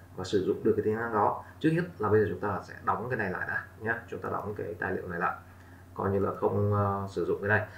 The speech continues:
Bây giờ chúng ta mở cái bộ cài Corel Draw ra và chúng ta bấm vào cái tính năng Setup. Chúng ta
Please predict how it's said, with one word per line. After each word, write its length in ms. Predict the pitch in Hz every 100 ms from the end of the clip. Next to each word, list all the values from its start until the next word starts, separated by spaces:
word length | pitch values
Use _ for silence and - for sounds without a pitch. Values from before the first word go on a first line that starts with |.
| - -
Bây 100 | 120
giờ 80 | 107
chúng 120 | 107
ta 300 | 123 120 117 -
mở 260 | 110 92 -
cái 80 | 120
bộ 160 | - -
cài 200 | 104 98
Corel 260 | 110 113
Draw 360 | 107 98 107 107
ra 240 | 113 110 - - - - -
và 180 | 98 101
chúng 140 | 98 95
ta 340 | 107 104 101 - - 110
bấm 200 | 107 95
vào 280 | 117 117 98 95
cái 260 | 92 95 101
tính 140 | 98
năng 160 | 110 107
Setup. 280 | 104 117 - - - - - - - -
Chúng 140 | 82 92
ta 220 | 101